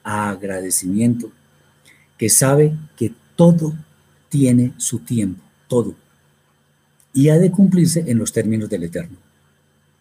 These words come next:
Otro punto, creer en lo que el Eterno dice no debe ser algo intelectual. "Ah, sí, eso está escrito", y no sé qué, no.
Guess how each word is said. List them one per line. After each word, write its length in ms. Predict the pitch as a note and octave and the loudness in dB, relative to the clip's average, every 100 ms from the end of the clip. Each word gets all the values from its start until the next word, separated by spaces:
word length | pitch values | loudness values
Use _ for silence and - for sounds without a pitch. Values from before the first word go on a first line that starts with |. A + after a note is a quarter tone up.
| _ _ _ _ _ _ _ _ _ _ _ _ _ _ _ _ | _ _ _ _ _ _ _ _ _ _ _ _ _ _ _ _
Otro 320 | B2 C3 C3+ | 0 0 0
punto, 380 | B2 B2+ G#2 - - _ G#2+ - _ _ | 0 -2 -2 -8 -14 _ -16 -16 _ _
creer 680 | - B2 A2 C3 E3+ F3 - _ _ _ _ _ _ _ _ - | -4 -2 0 2 0 -2 -12 _ _ _ _ _ _ _ _ -4
en 200 | A#2+ A#2+ | 0 0
lo 180 | A2 G#2+ | 0 -4
que 120 | G#2+ | -8
el 100 | F#2+ | -8
Eterno 480 | F#2+ G#2+ G#2 C3 D3+ | -10 -8 -4 -2 0
dice 460 | E3 C3+ - D3 - _ _ _ _ _ _ - | 0 0 -2 -6 -12 _ _ _ _ _ _ -6
no 200 | A2 G#2+ | -4 -2
debe 260 | A2+ A#2 | -2 -2
ser 220 | A#2 A#2+ | -4 -4
algo 340 | A2 A2+ A2 - - | -4 -6 -8 -10 -6
intelectual. 920 | C3+ C#3+ D3 D3 C3 C3 - C3+ A#2 | -2 0 0 -2 -4 -6 -4 -4 -4
"Ah, 120 | E3+ | -4
sí, 180 | F3 F3 | -4 -4
eso 140 | D#3 C#3 | -6 -6
está 140 | - | -6
escrito", 440 | D3 - C3+ C3+ | -6 -6 -8 -8
y 20 | G#2 | -12
no 100 | F#2 | -12
sé 80 | |
qué, 80 | - | -8
no. 200 | G#2+ F2+ | -6 -6